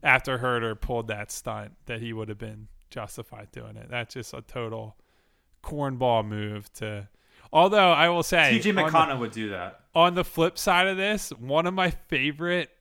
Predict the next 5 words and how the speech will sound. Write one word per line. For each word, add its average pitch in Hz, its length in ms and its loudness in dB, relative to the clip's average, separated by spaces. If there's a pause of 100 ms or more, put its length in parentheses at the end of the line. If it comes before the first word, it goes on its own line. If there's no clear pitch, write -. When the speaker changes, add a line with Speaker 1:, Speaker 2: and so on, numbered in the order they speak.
(340)
Speaker 1:
moments 143 680 -6
in 135 220 -6
recent 131 400 -10
Sixers 135 380 -8
history 147 560 -8